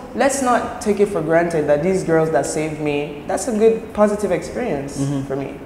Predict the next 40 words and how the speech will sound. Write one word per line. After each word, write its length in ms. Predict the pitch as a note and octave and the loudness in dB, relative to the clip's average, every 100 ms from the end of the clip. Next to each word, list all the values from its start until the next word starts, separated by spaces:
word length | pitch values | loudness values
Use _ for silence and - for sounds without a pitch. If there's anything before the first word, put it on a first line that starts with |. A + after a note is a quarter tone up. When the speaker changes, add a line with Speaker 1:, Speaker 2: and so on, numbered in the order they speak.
| - | -6
Speaker 1:
So 60 | C3 | -2
Speaker 2:
Mm-hmm. 540 | C3 B2+ - - - | 0 -2 -4 -12 -12
Speaker 1:
that's 160 | - F3 | -10 -2
why 80 | D3 | 0
I 40 | C#3+ | 0
always 200 | D3 - | -4 2
Speaker 2:
But 120 | F3+ | 6
you 60 | G#3 | 6
don't 120 | B3+ G3 | 6 4
have 120 | D#3+ | 4
men 180 | D#3 C#3+ | 4 2
hating 520 | A#2+ C#3 D3 - C3 | -2 0 -2 -2 -4
on 140 | A2 G2+ | -4 -4
you? 140 | D2 - - - | -8 -10 -10 -2
Speaker 1:
I 80 | F#3 | 0
do. 140 | E3 D3+ - - - - - D#3 | 0 -4 -8 -12 -16 -16 -6 -2
I, 60 | F3 D#3 - | -2 0 2
I, 20 | D3 D#3 | 4 4
I, 20 | - D3 | 2 0
I 20 | D#3 D3+ | -2 -4
have 240 | D3 - | -6 -6
that 240 | - - - | -6 -6 -6
a 80 | C#3+ | -4
lot. 360 | D3+ - - - - - - - - - D3+ | -4 -6 -10 -14 -14 -16 -18 -18 -18 -12 -6
Speaker 2:
Let's 180 | A3+ | -2
talk 140 | F3+ D#3 | -2 0
about 220 | A2+ G2+ | 0 0
that. 140 | G2 - - - - - - - | 0 -6 -12 -16 -14 -12 -8 -6
Let's 140 | G3 | 0
talk 140 | F#3+ | 2
about 340 | D#3+ B2 A2+ A2+ | 4 6 4 2
men 280 | B2+ C#3+ C3 | 2 4 4
hating 340 | B2 B2+ B2 | 2 0 0
on 160 | G#2+ G#2 | -2 0
you. 60 | - | 4
And 180 | D3+ C#3+ | 4 6
are 120 | C#3+ | 6
these 260 | D3 G3 G3 | 8 6 4
Ghanaian 360 | C3 C3 C3+ C3 | 2 4 6 6
men? 500 | B2+ D3 D#3+ F3+ | 4 4 0 -4